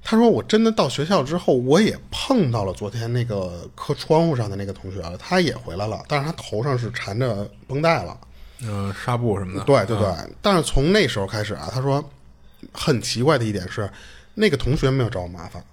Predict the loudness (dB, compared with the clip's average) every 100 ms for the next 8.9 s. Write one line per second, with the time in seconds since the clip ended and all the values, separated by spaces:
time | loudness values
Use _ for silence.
0 | -20 -20 -16 0 2 2 2 2 4 2
1 | 2 2 2 2 2 0 -4 -6 -6 -4
2 | -6 -2 -2 -2 -4 -8 -10 -12 -12 -16
3 | -18 -20 -20 -20 -20 -20 -10 0 2 2
4 | 0 2 4 4 4 2 2 2 2 2
5 | -2 -8 -10 -10 -10 -12 -16 -16 -8 0
6 | 2 2 0 0 2 0 2 2 2 0
7 | -2 -2 2 2 0 -4 -4 -4 -4 -10
8 | -16 -6 -4 -4 -4 -4 0 2 0